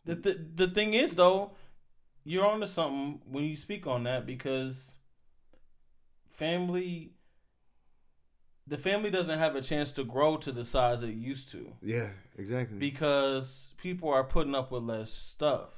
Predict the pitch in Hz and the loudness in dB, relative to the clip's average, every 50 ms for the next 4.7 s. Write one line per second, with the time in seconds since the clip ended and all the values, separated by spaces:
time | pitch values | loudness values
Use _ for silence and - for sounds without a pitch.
0 | - 113 110 117 131 139 123 110 104 101 - - - _ _ _ _ - - 151 | -12 -6 0 2 2 2 2 0 -4 -10 -18 -20 -20 _ _ _ _ -4 -2 0
1 | 147 143 143 139 139 139 135 131 123 127 - - _ _ _ _ _ - - - | 2 2 2 4 4 4 2 0 -2 -6 -12 -20 _ _ _ _ _ -20 -20 -20
2 | _ _ - _ _ _ _ _ _ _ - - - _ _ - 131 131 165 160 | _ _ -20 _ _ _ _ _ _ _ -20 -20 -20 _ _ -8 2 6 6 6
3 | 156 156 175 165 156 143 131 156 202 220 233 214 175 151 147 139 135 131 135 123 | 6 6 2 -2 -2 -2 0 2 2 4 4 2 2 2 0 0 0 0 0 0
4 | 120 120 127 151 196 220 196 143 123 110 107 104 98 104 | 0 0 -2 -2 -2 0 0 -2 -2 -4 -6 -8 -12 -14